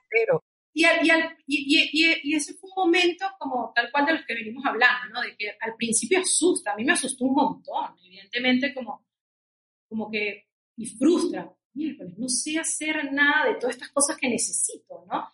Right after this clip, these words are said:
Speaker 2: Y no es solo hacer marketing en mi caso, era también armar un equipo, ¿no?
Speaker 1: Mm.
Speaker 2: Este, como que es hacer cosas sin el sistema montado, y tienes que hacer mientras haces el sistema también. Entonces,
Speaker 1: Ujú.
Speaker 2: todavía lo sigo haciendo, para nada lo hago perfecto, para nada.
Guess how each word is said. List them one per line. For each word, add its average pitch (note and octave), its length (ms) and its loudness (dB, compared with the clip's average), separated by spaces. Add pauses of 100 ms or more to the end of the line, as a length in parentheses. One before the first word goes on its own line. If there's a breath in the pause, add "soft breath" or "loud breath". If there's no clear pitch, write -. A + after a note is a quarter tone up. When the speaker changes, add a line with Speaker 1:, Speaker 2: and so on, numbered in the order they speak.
(140)
Speaker 2:
Y C4 120 4
no F#4 80 6
es A4 100 4
solo C4+ 240 4
hacer G#3+ 380 0
marketing G3 500 0
en F#3 60 -20
mi G3 120 -14
caso, G#3 240 4
era A#3+ 100 2
también B3+ 240 2
armar A#3+ 500 6
un G3 80 -14
equipo, - 280 -12 (300)
¿no? B3 220 -2 (420 loud breath)
Speaker 1:
Mm. D3 100 4
Speaker 2:
Este, F#3 800 2 (340)
como C#4 220 2
que C#4+ 260 4
es D#4 120 2
hacer F#4+ 360 4
cosas F4 280 2 (180)
sin B3 320 4
el A3+ 80 8
sistema B3+ 540 4
montado, F3+ 420 -4 (280)
y - 60 -20
tienes C4+ 300 -4
que - 200 -12
hacer - 360 6
mientras A#3+ 360 4
haces A#3 220 -4
el A#3+ 80 -4
sistema F3+ 480 -8
también. - 320 -20 (880)
Entonces, D3 340 2
Speaker 1:
Ujú. F3 140 0 (140)
Speaker 2:
todavía B3 400 4
lo C4+ 80 6
sigo A#3 240 -2
haciendo, A#3 580 -10 (180)
para G#3 260 4
nada A3+ 260 6
lo A3+ 80 2
hago G#3+ 160 6
perfecto, - 500 -6
para E3 180 -10
nada. E3 320 -12